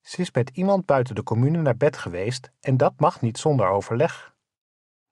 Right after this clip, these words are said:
"Dat mag niet, hè, kameraad Karin," zegt Bert. "Doe je toch zelf ook?" zegt mijn moeder. Karin moet na de vergadering als straf in de tuin rondjes lopen. Naakt. Het is best koud.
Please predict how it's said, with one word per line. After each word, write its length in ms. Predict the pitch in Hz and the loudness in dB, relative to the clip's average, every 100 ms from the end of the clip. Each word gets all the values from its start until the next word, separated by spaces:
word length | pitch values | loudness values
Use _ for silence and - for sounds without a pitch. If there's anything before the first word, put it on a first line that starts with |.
| _ | _
"Dat 160 | - 220 | 0 2
mag 220 | - - - | 4 2 2
niet, 180 | 247 | 0
hè, 140 | 143 185 | 4 2
kameraad 500 | - 127 123 123 123 | 2 2 4 2 0
Karin," 560 | 127 117 117 175 269 _ | 2 2 2 -2 -2 _
zegt 260 | - 95 - | -10 -10 -6
Bert. 360 | 95 90 - _ _ _ _ _ _ _ _ _ - | -6 -8 -16 _ _ _ _ _ _ _ _ _ 0
"Doe 140 | 254 | 2
je 80 | 247 | 4
toch 160 | 240 | 2
zelf 320 | - 247 240 262 | 4 4 4 6
ook?" 320 | 208 - - | 6 4 -4
zegt 200 | 151 131 | -4 0
mijn 120 | 113 | 0
moeder. 400 | 113 107 135 - _ _ _ _ _ _ _ _ _ _ _ | 2 0 -2 -4 _ _ _ _ _ _ _ _ _ _ _
Karin 360 | - 160 175 180 | 0 2 2 2
moet 180 | 139 127 | 0 2
na 180 | 127 151 | 2 0
de 80 | |
vergadering 600 | 147 131 - 120 143 139 110 | -2 -6 -2 0 2 0 -2
als 140 | 95 | -6
straf 400 | - 160 185 - | -6 0 0 -2
in 140 | - 104 | -10 -10
de 100 | - | -6
tuin 300 | - 117 123 | -2 0 2
rondjes 420 | 123 110 - - | 2 0 -2 -8
lopen. 440 | 107 87 87 90 - _ _ _ - | -6 -6 -8 -12 -16 _ _ _ -4
Naakt. 580 | 135 101 92 - - _ _ _ _ _ _ | -2 -2 -4 -14 -20 _ _ _ _ _ _
Het 180 | - 143 | -4 -4
is 100 | 127 | -2
best 300 | 120 127 - | 0 -2 -2
koud. 460 | 113 92 - - | -2 -2 -4 -14